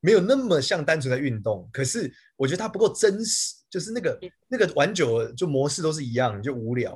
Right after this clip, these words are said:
Speaker 1: 了。然后也没有
Speaker 2: 健身环吗？
Speaker 1: 呃，类似健身环，但不是，它就是节奏的打拳这样子。
Speaker 2: 嗯。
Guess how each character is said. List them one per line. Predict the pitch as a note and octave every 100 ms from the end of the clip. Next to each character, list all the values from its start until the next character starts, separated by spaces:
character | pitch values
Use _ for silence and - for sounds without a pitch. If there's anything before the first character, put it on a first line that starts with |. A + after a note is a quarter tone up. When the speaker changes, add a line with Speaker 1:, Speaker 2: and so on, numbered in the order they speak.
| -
Speaker 1:
了。 | - - _ _ _ _ _ -
然 | C#3+
后 | A3
也 | -
没 | F#3
有 | D#3
Speaker 2:
健 | -
身 | C3
环 | - D#3
吗？ | - E3 - _ _ _ _
Speaker 1:
呃， | F3+ F3+ F#3
类 | B3 C4+ F#3+
似 | - G#3
健 | E3 G3
身 | D3 F3+
环， | D#3+ A2
但 | D#3 C3+
不 | A2+
是， | D3
它 | D#3
就 |
是 | E3
节 | C#3+ C3 B2+
奏 | F#3
的 | C3 A2+
打 | G2+ F2
拳 | - F#2 G2+
这 |
样 | A2 F#2
子。 | - _
Speaker 2:
嗯。 | -